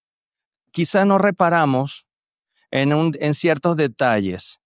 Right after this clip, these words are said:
en lo que implica esto de la muerte de Cristo. Hemos visto quizá algunas películas donde, eh, nos ayuda a graficar un poco esto de los sufrimientos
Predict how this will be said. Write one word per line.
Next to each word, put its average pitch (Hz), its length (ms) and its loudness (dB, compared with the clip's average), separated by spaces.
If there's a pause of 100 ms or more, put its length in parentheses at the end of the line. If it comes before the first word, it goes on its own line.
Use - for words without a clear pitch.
(840)
en 151 140 0
lo 170 80 2
que 175 80 -2
implica 196 540 0
esto 202 320 0
de 180 160 0
la 160 160 -2
muerte 156 480 -2
de 165 180 -2
Cristo. 180 640 -4 (580)
Hemos 220 240 4
visto 233 280 2
quizá 214 320 -2
algunas 185 320 2
películas 151 500 0
donde, 117 460 -2 (640)
eh, 117 420 -4
nos 123 580 -2
ayuda 143 600 4
a 139 40 2
graficar 139 760 -2 (800)
un 143 180 2
poco 151 400 2
esto 151 400 0
de 143 80 2
los 127 160 0
sufrimientos 123 1040 -2